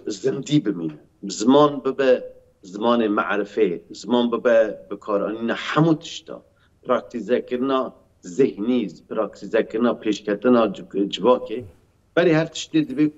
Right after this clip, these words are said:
کرد ببه خدان حاکمیت سر قدر آخوان. اجا،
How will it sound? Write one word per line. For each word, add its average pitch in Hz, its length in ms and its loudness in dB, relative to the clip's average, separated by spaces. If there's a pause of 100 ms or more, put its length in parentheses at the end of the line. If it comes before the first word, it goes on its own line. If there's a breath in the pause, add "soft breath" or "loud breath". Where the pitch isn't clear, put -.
کرد 170 280 -2
ببه 147 440 4 (400)
خدان 139 640 0 (200)
حاکمیت 117 800 -4
سر 113 200 -2
قدر 80 400 -6
آخوان. - 280 -14 (480)
اجا، 110 540 4